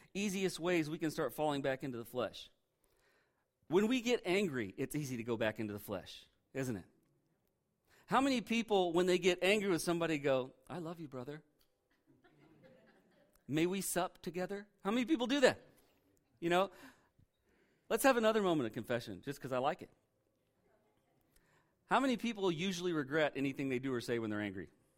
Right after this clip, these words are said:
<laughs> I wouldn't know. I'm very even-tempered. <laughs> Don't look at my hair. No, but this is one of those easy times we can get into the flesh.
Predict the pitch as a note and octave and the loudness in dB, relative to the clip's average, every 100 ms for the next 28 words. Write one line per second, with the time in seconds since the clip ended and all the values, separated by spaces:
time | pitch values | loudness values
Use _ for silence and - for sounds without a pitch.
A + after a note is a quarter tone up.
0 | _ _ _ _ _ _ _ _ _ _ | _ _ _ _ _ _ _ _ _ _
1 | _ _ - - - _ _ _ _ _ | _ _ -20 -18 -20 _ _ _ _ _
2 | - - - _ _ _ _ G3+ B3 G#3 | -20 -20 -20 _ _ _ _ 10 12 10
3 | G3+ F#3 F#3+ E3+ F3 D#3+ D3+ B2+ C3+ A2+ | 10 10 10 8 6 6 2 0 0 -2
4 | G2+ F#2+ _ _ _ - - - - - | -4 -8 _ _ _ -20 -20 -20 -20 -20
5 | - - - D#5 D5 - - - - C#4+ | -20 -18 -14 -12 -12 -10 -10 -8 -8 -10
6 | _ - A#3 - - - _ C3 C#3 C#3+ | _ -14 -14 -14 -20 -20 _ -2 0 0
7 | C3 C3 C3+ G#2+ C3+ D3+ C#3+ B2 - - | 0 0 0 0 2 4 6 4 0 -18
8 | - - _ _ _ _ _ _ _ _ | -20 -20 _ _ _ _ _ _ _ _
9 | _ _ _ _ _ _ _ _ _ - | _ _ _ _ _ _ _ _ _ -20
10 | B2 G#3+ A#3 F3+ G#3 G3+ F#3 F3 G3 G#3+ | -2 0 0 0 0 4 2 2 -4 -4
11 | G#3+ G#3 G3+ F3+ D#3 D#3+ D3+ D3+ D3+ C#3 | -4 0 2 2 0 0 -2 -2 -4 -4
12 | B2 - A#2 F#2 - | -8 -4 -4 -4 -12